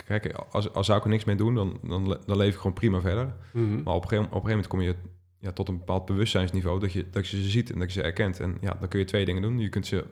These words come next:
Speaker 2: Ja.
Speaker 1: tenminste denk ik, je, je, je kunt ze wegstoppen en gewoon onbewust verder gaan. Dan geef je
Speaker 2: Ja.
Speaker 1: je eigen pre-, pa-, patronen geef je op je kinderen door. Eh, of je stelt je vraag, oké,
Speaker 2: Ja.
Speaker 1: i-, is, is dat wat ik wil?
Speaker 2: Ja, want wat,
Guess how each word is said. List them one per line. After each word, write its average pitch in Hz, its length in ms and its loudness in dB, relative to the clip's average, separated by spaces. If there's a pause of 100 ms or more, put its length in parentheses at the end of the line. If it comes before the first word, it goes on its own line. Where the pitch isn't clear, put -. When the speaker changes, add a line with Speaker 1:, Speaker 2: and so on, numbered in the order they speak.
Speaker 2:
Ja. 120 140 2
Speaker 1:
tenminste 101 260 0
denk 92 200 2
ik, 104 60 -4
je, 87 140 -2
je, 98 180 0
je 101 60 0
kunt 101 160 2
ze - 80 -2
wegstoppen 87 500 0 (560)
en 101 120 -4
gewoon 95 140 0
onbewust 95 320 4
verder 107 220 2
gaan. 104 300 -2
Dan 95 100 0
geef 92 160 2
je 120 40 4
Speaker 2:
Ja. 113 80 6
Speaker 1:
je - 60 4
eigen 95 200 0
pre-, 90 220 -2 (120)
pa-, 101 140 -4 (160)
patronen 92 420 0
geef 92 140 0
je 92 60 -8
op 92 60 -10
je - 60 -16
kinderen 107 280 0
door. 127 240 -2 (1000)
Eh, 98 280 -2
of 98 120 -2
je 101 60 -2
stelt 90 220 0
je 90 80 -4
vraag, 95 220 0
oké, 92 160 0
Speaker 2:
Ja. 113 260 2
Speaker 1:
i-, 90 140 0
is, 104 180 0
is - 180 -2
dat 101 140 0
wat 92 100 0
ik 92 60 -2
wil? 92 320 0 (540)
Speaker 2:
Ja, 113 460 -4
want 110 220 -2
wat, 113 220 -4